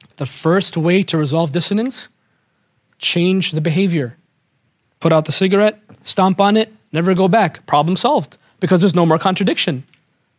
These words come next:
Yeah? Um, what's another way? Before that,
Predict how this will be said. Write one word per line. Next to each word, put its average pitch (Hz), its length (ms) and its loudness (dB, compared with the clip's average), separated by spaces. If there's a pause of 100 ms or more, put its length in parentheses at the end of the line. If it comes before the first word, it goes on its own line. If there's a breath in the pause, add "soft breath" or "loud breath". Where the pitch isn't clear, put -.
Yeah? 165 220 2 (1000 soft breath)
Um, 170 500 2 (680)
what's 208 180 0
another 226 280 2
way? - 220 -4 (2000)
Before 160 300 -2
that, 113 160 -6